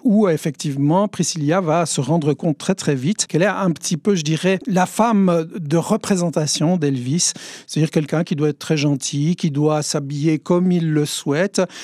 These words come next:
Elle va se rendre compte peu à peu qu'elle s'asphyxie dans ce, ce paradis un peu trop chatoyant. Comme toujours, Sofia Coppola, elle, elle adore ce genre de récit où, euh, quelque part, elle, elle feint un petit peu de, de nous ennuyer parce qu'effectivement, le temps passe très, très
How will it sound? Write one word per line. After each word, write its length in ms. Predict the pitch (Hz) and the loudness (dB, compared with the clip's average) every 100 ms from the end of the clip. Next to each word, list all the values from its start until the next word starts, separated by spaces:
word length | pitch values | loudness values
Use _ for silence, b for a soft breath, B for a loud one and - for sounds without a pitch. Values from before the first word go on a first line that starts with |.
| B B | B B
Elle 100 | 180 | 0
va 120 | 175 | 2
se 120 | - | 2
rendre 180 | 190 175 | 2 2
compte 300 | 196 226 - | 0 0 -2
peu 120 | - | -2
à 80 | 160 | 0
peu 180 | - 208 | 2 0
qu'elle 400 | - 156 147 135 | 2 0 2 2
s'asphyxie 640 | - 196 - 151 - 180 147 | 0 0 -2 -2 0 0 2
dans 300 | 143 139 135 | 0 0 -2
ce, 260 | - 143 | -2 -2
ce 240 | 131 143 127 147 | 0 -2 0 0
paradis 400 | 143 143 127 175 | 0 0 2 4
un 120 | 147 | 2
peu 260 | 127 160 139 | 0 0 0
trop 420 | - - 151 147 135 | -2 -2 0 0 0
chatoyant. 600 | - 160 165 160 143 123 B B B B | 0 2 2 2 0 -4 B B B B
Comme 160 | 262 | 2
toujours, 280 | 220 202 226 | 4 4 2
Sofia 260 | - 180 175 | 0 0 0
Coppola, 400 | 165 156 196 214 | 2 2 2 2
elle, 140 | 175 | 0
elle 140 | 202 160 | 0 0
adore 320 | 156 175 175 | 2 2 2
ce 100 | - | 0
genre 220 | 147 151 | 0 2
de 80 | 147 | 0
récit 560 | 139 151 - - 170 240 B B B 185 | 0 0 0 2 2 2 B B B 2
où, 180 | 196 | 4
euh, 80 | 185 | 4
quelque 240 | 160 220 190 | 0 -2 0
part, 240 | 220 185 | 0 0
elle, 220 | 170 156 | 2 2
elle 180 | 190 165 | 0 0
feint 260 | - 220 233 | 2 2 2
un 80 | |
petit 200 | 165 - | 0 -2
peu 160 | 175 220 | 0 2
de, 200 | 160 156 | 2 0
de 140 | 156 | 2
nous 280 | 160 175 156 | 4 4 2
ennuyer 360 | 170 165 151 240 | 2 4 2 0
parce 180 | 170 - | 0 -2
qu'effectivement, 540 | 143 175 - 160 185 | -2 -4 -2 0 2
le 140 | 185 | 0
temps 280 | - 175 180 | -2 0 0
passe 300 | - 147 - | 0 -2 -2
très, 180 | - 170 | 0 -2
très 240 | - 165 | 0 -2